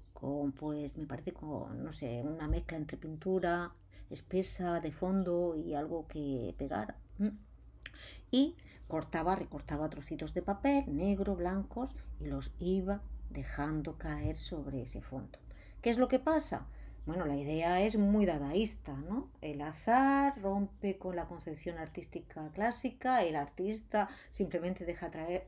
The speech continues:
caer trocitos de papel, eso es un artista fundamental y una élite superior, no.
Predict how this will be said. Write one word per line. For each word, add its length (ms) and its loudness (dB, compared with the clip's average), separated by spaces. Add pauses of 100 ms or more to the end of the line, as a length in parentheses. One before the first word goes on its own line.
caer 260 -2
trocitos 480 -6
de 80 -2
papel, 560 4
eso 240 -2
es 140 -2
un 100 2
artista 640 -2
fundamental 880 0
y 120 0
una 220 2
élite 320 0
superior, 600 2
no. 220 -4